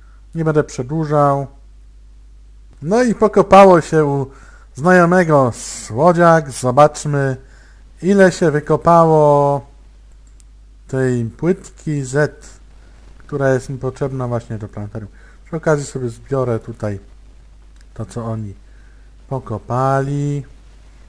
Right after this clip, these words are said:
Dziewięć tylko, tak? No to trzeba kopać dalej. Zobaczmy, czy Andrzej ma.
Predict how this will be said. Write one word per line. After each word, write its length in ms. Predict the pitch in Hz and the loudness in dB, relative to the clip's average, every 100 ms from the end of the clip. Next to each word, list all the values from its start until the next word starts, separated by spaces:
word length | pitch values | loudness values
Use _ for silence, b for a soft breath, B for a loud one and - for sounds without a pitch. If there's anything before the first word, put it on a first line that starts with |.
| - - | -20 -8
Dziewięć 480 | 240 277 202 160 - | -2 0 0 -2 -6
tylko, 340 | 123 110 92 | -10 -8 -10
tak? 240 | - 156 - - - - b b b - - | -4 -4 -4 -16 -20 -20 b b b -14 -6
No 220 | 208 247 | -4 -2
to 220 | 214 185 | 0 0
trzeba 560 | - 160 151 151 151 147 - - - - - - | 0 -6 0 2 2 -2 -10 -20 -20 -20 -20 -20
kopać 420 | - 113 117 110 | -16 -8 -6 -8
dalej. 520 | 139 170 151 127 107 98 - b b b b - - | 0 4 4 2 -4 -8 -18 b b b b -20 -18
Zobaczmy, 520 | 127 160 165 160 160 | -10 0 0 0 -8
czy 320 | - - 104 | -10 -12 -12
Andrzej 720 | 120 147 160 156 143 151 151 147 - - - - - - - - - - - - - - | -4 -2 -2 -4 -2 -2 -2 -6 -16 -20 -20 -20 -20 -20 -20 -20 -20 -20 -20 -20 -20 -18
ma. 380 | 131 143 139 139 | -8 -4 -2 -4